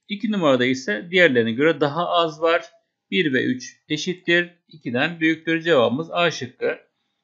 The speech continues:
Sayfa yüz on bir, üçüncü soru.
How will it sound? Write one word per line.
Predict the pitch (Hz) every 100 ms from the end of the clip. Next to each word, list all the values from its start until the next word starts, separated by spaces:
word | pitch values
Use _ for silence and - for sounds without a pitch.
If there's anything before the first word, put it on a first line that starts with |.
| _ _
Sayfa | - 190 196 196 214
yüz | 208 202 214 208 - _
on | - 180 190 190 156
bir, | 135 143 160 - _ -
üçüncü | 160 - 165 165 170
soru. | - 107 107 139